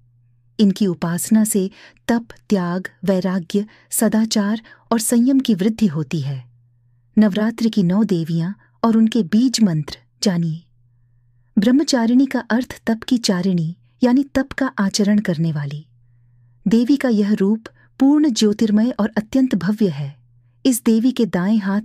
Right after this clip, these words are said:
में जप की माला है और बाएं हाथ में यह कमंडल धारण किए हैं। पूर्व जन्म में इस देवी ने हिमालय के घर पुत्री रूप में जन्म लिया था और नारद जी के उपदेश से भगवान शंकर को पति रूप में प्राप्त करने के लिए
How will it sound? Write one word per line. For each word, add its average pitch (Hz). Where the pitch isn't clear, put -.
में 220
जप 185
की 208
माला 170
है 170
और 226
बाएं 202
हाथ 214
में 233
यह 220
कमंडल 190
धारण 170
किए 170
हैं। 147
पूर्व 208
जन्म 202
में 208
इस 254
देवी 214
ने 233
हिमालय 214
के 220
घर 214
पुत्री 220
रूप 208
में 220
जन्म 180
लिया 156
था 170
और 220
नारद 202
जी 240
के 247
उपदेश 190
से 190
भगवान 220
शंकर 220
को 247
पति 233
रूप 220
में 226
प्राप्त 180
करने 190
के 214
लिए 180